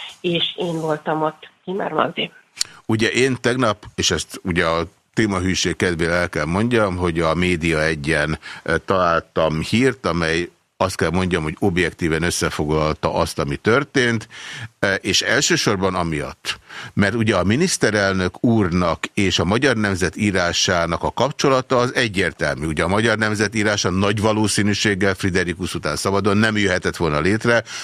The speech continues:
Speaker 2: ha a miniszterelnök ezt nem mondja. Ugyanakkor
Speaker 1: Így van.
Speaker 2: ez nem involválja azt, hogyha a miniszterelnök később, immár a per megkezdése után bármit mond, akár egyező tartalmat, akár attól különböző dolgot, az a per tárgyává válhatna.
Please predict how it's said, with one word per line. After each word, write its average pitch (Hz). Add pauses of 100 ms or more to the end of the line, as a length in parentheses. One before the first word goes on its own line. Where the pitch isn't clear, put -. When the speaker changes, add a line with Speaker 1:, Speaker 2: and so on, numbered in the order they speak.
Speaker 2:
ha 87
a 87
miniszterelnök 98
ezt 92
nem 110
mondja. 80 (280)
Ugyanakkor 120
Speaker 1:
Így 104
van. -
Speaker 2:
ez 101
nem 139
involválja 90
azt, 127
hogyha 104
a 87
miniszterelnök 95 (100)
később, 117
immár 98
a 98
per 104
megkezdése 110
után 90
bármit 131
mond, 73 (260)
akár 123
egyező 147
tartalmat, 80
akár 95
attól 110
különböző 123
dolgot, 123
az 123
a 117
per 98
tárgyává 107
válhatna. 82